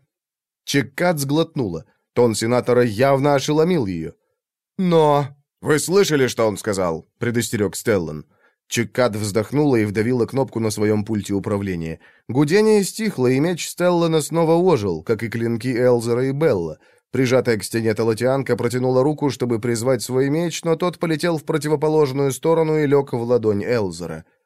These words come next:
"Эй, это моё!" рявкнула женщина. "И конструкция определённо джедайская", ответил Элзер, рассматривая рукоять.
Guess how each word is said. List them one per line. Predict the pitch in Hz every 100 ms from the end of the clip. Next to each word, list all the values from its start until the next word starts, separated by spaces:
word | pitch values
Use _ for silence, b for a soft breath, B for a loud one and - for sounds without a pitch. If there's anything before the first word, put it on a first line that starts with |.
| _ 214
"Эй, | 233 131 - _ _
это | 170 175
моё!" | 196 208 233 196 123 _ -
рявкнула | 131 113 107 110 117
женщина. | 123 92 82 80 78 _ _ _ _ _ _ _ _
"И | - 90
конструкция | 107 104 95 - 131 151 - 175 165 156
определённо | 143 131 117 95 90 90
джедайская", | 87 95 90 82 71 - 80 78 73 _ _
ответил | 117 120 127 117 120 -
Элзер, | 147 156 131 135
рассматривая | 117 117 110 - 117 104 98 98 92 98
рукоять. | 98 120 95 82